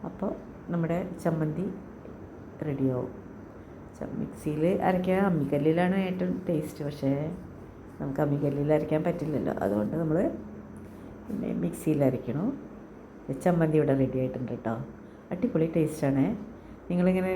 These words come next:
ഉം, പിന്നെ ചെമ്മീൻ പുളി, ചെമ്മീൻ പുളി കൊണ്ട് ചമ്മന്തി അരച്ചിട്ടില്ലെങ്കിൽ നിങ്ങളൊന്ന് അരച്ച് നോക്കണം കേട്ടോ. അടിപൊളി ടേസ്റ്റായിരിക്കും.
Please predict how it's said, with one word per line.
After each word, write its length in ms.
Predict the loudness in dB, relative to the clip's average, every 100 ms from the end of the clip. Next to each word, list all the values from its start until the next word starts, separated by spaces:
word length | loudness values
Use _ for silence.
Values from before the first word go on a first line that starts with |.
| 4
ഉം, 180 | 2 0 0
പിന്നെ 240 | 0 2 2 2
ചെമ്മീൻ 300 | 2 4 4
പുളി, 160 | 4 2 0 -6 -18 -14 -4
ചെമ്മീൻ 240 | 0 2
പുളി 160 | 4 4
കൊണ്ട് 220 | 4 2 2
ചമ്മന്തി 360 | 2 2 4
അരച്ചിട്ടില്ലെങ്കിൽ 640 | 4 2 -2 -2 0 2 2
നിങ്ങളൊന്ന് 340 | 2 2 2
അരച്ച് 260 | 0 0 2
നോക്കണം 280 | 2 2 -2
കേട്ടോ. 220 | 0 0 -2 -6 -14 -14 -14 -14 -14 -14 -10
അടിപൊളി 360 | -8 -6 -4 0
ടേസ്റ്റായിരിക്കും. 640 | 0 2 2 2 0 -8